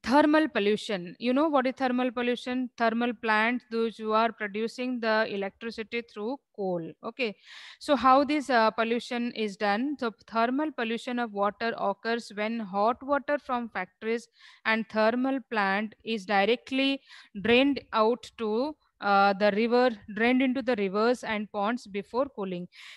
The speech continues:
Before cooling, they will send this thing, uh, to the water body. Definitely it, uh,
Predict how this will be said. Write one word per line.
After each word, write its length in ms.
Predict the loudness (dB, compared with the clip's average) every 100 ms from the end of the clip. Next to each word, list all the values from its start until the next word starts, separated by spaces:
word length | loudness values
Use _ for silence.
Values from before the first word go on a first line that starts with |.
| -6
Before 380 | -4 0 0 2
cooling, 480 | 2 2 2 0
they 200 | 0 0
will 220 | 2 0 -2
send 400 | -4 -4 -4 -2
this 220 | -2 -2
thing, 220 | -4 -4
uh, 260 | -4 -2 -2 -4
to 100 | -4
the 140 | 0
water 260 | 0 0 -2
body. 300 | -4 -4 -2
Definitely 720 | -4 -4 -8 -6 -6 -4 -4
it, 180 | -4 -2
uh, 300 | 0 0